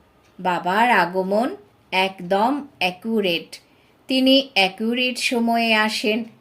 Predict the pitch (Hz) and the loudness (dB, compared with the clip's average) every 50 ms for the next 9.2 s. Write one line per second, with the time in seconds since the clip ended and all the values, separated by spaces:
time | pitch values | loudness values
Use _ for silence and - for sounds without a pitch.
0 | _ _ _ 185 180 170 175 180 180 202 240 302 381 - _ _ _ _ _ _ | _ _ _ -2 -2 -2 0 0 0 2 0 0 -2 -8 _ _ _ _ _ _
1 | 185 185 180 180 - - 185 175 175 175 190 208 254 - - - - 220 190 175 | 2 2 2 0 -4 -4 -2 -2 0 0 0 0 0 -2 -6 -6 -4 -4 -4 -4
2 | 170 175 185 220 269 285 262 226 202 185 175 175 170 165 165 160 - - _ _ | -2 -4 -2 0 0 0 0 0 2 0 0 0 -2 -6 -6 -8 -12 -20 _ _
3 | _ _ _ _ _ _ 214 208 233 254 262 262 262 262 254 254 262 269 262 - | _ _ _ _ _ _ -6 -2 0 0 2 2 2 4 4 2 2 0 0 0
4 | 214 190 185 185 185 190 196 190 190 190 - - - 220 220 220 220 220 - 294 | 0 0 2 0 0 0 0 0 -2 -2 -6 -8 -4 -2 0 0 -2 -2 -2 -2
5 | 320 320 262 - - 262 277 294 - 277 247 226 196 180 180 190 175 170 180 175 | -2 -2 -4 -6 -6 -8 -8 -6 -4 -2 0 0 0 -2 -2 -2 -2 -2 0 -2
6 | 165 - - _ _ _ _ _ _ _ _ 196 185 165 143 - _ - - 175 | -6 -8 -12 _ _ _ _ _ _ _ _ -8 -6 -6 -6 -10 _ -6 -4 -4
7 | 175 175 185 190 214 285 571 - - _ _ _ _ - 185 185 165 147 147 180 | -2 0 0 0 0 -2 -4 -10 -18 _ _ _ _ -12 -10 -8 -6 -6 -6 -4
8 | - 175 175 269 180 - - - 208 240 302 302 - 240 202 185 180 175 175 175 | 0 2 2 2 2 0 -4 -6 -4 -4 -4 -4 -2 -4 -2 -2 -2 -2 -2 0
9 | 185 196 220 262 | 0 0 0 0